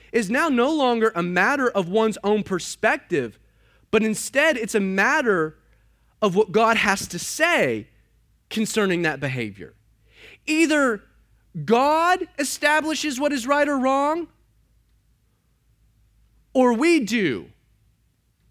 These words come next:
But if we do without God,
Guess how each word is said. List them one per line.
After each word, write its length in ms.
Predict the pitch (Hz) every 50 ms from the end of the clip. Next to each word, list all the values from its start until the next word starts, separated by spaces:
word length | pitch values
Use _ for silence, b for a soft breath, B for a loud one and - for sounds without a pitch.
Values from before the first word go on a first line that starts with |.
| _ _ _ _ _
But 140 | - 254 262
if 140 | 254 196 -
we 300 | 190 226 262 285 311 294
do 460 | 208 233 285 294 320 339 349 349 330 _ _ -
without 380 | 208 226 233 220 220 220 214
God, 420 | 196 202 202 247 277 311 349 370